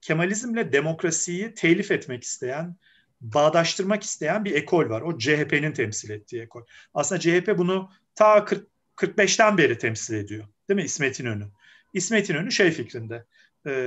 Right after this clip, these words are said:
muasır medeniyet seviyesi dediğimiz şey demokrasidir. Bundan vazgeçmeyeceğiz. Bu Kemalizm budur. Demo-, yani Atatürk'ün yolu da budur diyen bir ekol.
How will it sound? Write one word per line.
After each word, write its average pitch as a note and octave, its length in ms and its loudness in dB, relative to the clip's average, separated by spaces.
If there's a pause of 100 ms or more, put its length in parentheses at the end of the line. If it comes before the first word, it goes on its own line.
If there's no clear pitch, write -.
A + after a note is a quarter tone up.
(340)
muasır G3 400 4
medeniyet C#3+ 520 -2
seviyesi B2+ 420 -2
dediğimiz A#2+ 300 -6
şey A2+ 240 -8
demokrasidir. G3+ 840 0 (440)
Bundan G#3+ 340 6
vazgeçmeyeceğiz. D#3+ 880 0
Bu A3+ 300 -8 (640)
Kemalizm A3 480 4
budur. D3+ 220 2 (120)
Demo-, F3+ 280 2
yani D3+ 400 0 (340)
Atatürk'ün G3 500 4
yolu E3 280 4
da B3 120 4
budur C#3+ 280 2
diyen G#2+ 420 -6
bir B2+ 160 -6
ekol. E3+ 260 -8